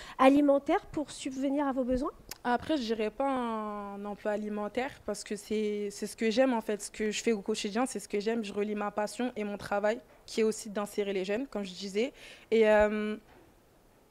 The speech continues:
Speaker 2: j'ai de la chance d'être accompagnée par la P L S et quelques sponsors.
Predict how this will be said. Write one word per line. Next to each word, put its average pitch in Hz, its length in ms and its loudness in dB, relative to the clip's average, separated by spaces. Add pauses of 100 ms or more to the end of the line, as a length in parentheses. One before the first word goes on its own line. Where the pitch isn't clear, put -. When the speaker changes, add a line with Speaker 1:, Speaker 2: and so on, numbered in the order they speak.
(800)
Speaker 2:
j'ai 202 160 0
de 208 80 2
la 240 100 10
chance 320 160 2
d'être 233 220 4
accompagnée 233 500 2
par 208 180 0
la 196 140 2
P 196 140 -2
L 196 100 0
S - 240 -8
et 214 120 -2
quelques 220 300 -4
sponsors. - 600 -4